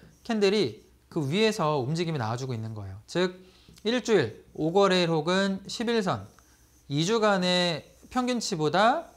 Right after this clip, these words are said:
웃돌고 있다라는 거는 이 종목이 살아있다라는 거죠. 힘이 굉장히 좋고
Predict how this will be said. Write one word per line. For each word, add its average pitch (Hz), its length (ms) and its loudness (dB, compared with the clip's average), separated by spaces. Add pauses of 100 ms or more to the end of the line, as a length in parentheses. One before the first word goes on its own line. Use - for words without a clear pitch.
웃돌고 214 380 0
있다라는 156 440 0
거는 180 400 -2 (400)
이 190 80 0
종목이 160 680 -2 (360)
살아있다라는 147 640 0
거죠. 107 320 -10 (180)
힘이 202 220 -2
굉장히 143 420 -2
좋고 220 560 -2